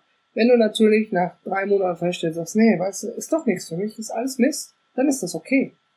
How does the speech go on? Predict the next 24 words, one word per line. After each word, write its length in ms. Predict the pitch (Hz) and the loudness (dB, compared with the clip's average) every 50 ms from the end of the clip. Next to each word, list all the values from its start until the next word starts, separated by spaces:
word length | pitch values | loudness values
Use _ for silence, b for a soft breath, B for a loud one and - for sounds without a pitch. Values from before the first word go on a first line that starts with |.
| _ _ _ _ - | _ _ _ _ -10
Ja? 220 | 160 196 240 269 - - | -8 -8 -8 -10 -8 -6
Also 240 | 175 170 165 165 170 - _ _ _ - | -6 -4 -4 -6 -8 -12 _ _ _ -14
ich, 220 | 170 170 - - _ - - _ _ 240 - | -14 -14 -14 -18 _ -20 -20 _ _ -6 0
keiner, 420 | 185 196 254 269 233 180 - - | 2 4 6 6 6 4 2 0
ich 160 | 175 214 - | -4 -4 0
nicht, 300 | 233 226 240 233 - - 285 - - | 0 0 0 0 -2 -6 -12 -18 -12
du, 260 | - 165 175 170 175 - - | -6 -4 -4 -4 -4 -6 -8
nur 360 | - 175 208 220 226 254 247 220 | -6 0 4 4 6 6 6 4
du 100 | 233 214 | 4 6
selbst, 520 | 208 254 277 240 202 220 277 - - - | 8 8 8 8 6 4 2 0 -2 -2
ja, 200 | 165 170 190 - - | 0 2 2 2 2
also 260 | 180 185 196 202 202 B B B B B B B - | 2 4 2 2 0 B B B B B B B 2
nur 140 | 214 233 | 2 4
du 100 | 240 254 220 | 4 4 4
selbst 320 | 220 226 294 311 - - | 6 6 6 6 4 0
kannst 220 | - 247 254 254 - | 0 0 0 -2 -4
dich 120 | 226 226 | -6 -2
quasi 320 | - 220 220 214 214 208 | 2 2 2 2 2 0
dazu 320 | 196 - 175 180 - - 185 | -2 -2 -2 -2 -4 -8 -8
zwingen, 300 | 175 - 214 226 240 233 | -6 0 2 2 4 4
gewisse 380 | 208 185 208 220 - - 202 | 4 4 2 0 -2 -2 -2
Dinge 200 | 185 202 208 196 190 | -2 0 0 0 0
zu 160 | - - 170 | -2 -4 -4
tun 440 | - - 202 214 240 269 311 - | 0 4 6 6 6 6 4 2